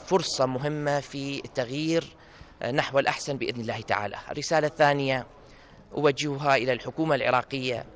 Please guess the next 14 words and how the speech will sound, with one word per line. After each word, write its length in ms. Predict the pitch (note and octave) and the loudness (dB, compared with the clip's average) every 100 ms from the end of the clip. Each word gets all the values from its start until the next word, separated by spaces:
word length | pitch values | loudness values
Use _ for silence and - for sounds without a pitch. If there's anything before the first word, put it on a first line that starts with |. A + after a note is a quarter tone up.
| - | -10
المفوضية 580 | A#2 B2 C3+ A#2 A#2+ D3 | -6 0 2 0 0 -2
العليا 240 | C3+ C#3 C#3 | 0 0 0
المستقلة 480 | C3 - - C3+ | 0 -4 -2 0
للانتخابات، 920 | C3 B2 B2 B2+ B2+ C3 C3+ B2+ - - - - - - - - C3 | 2 0 -4 -2 0 4 4 4 0 -10 -16 -20 -20 -20 -20 -6 0
الأجهزة 400 | - C3+ D3+ D3+ | 0 -2 0 2
الأمنية، 720 | C#3 C#3+ D3 C#3+ C#3 C3 A#2 - - - - - | 2 0 0 0 2 0 -2 -12 -20 -20 -20 -8
كل 140 | G3 F3+ | -2 0
المؤسسات 720 | D3 - C3 C3 D#3 C#3+ - | 0 -2 -4 -2 2 2 2
الحكومية 600 | - C3+ - C3+ D3 C#3 | -6 -10 -6 -4 0 2
ذات 220 | C3 - | 2 0
الصلة 340 | B2+ E3 D#3 | -4 -2 -2
بإجراء 380 | C3+ B2 A2+ B2 | -2 -2 0 0
الانتخابات. 760 | E2+ A2+ B2 A#2 G#2 A#2 - - - - - - - | 0 -6 -6 -2 2 0 0 -10 -16 -20 -20 -20 -6
نشكرهم، 580 | C3 - F3 D#3+ C3 | -4 0 2 2 2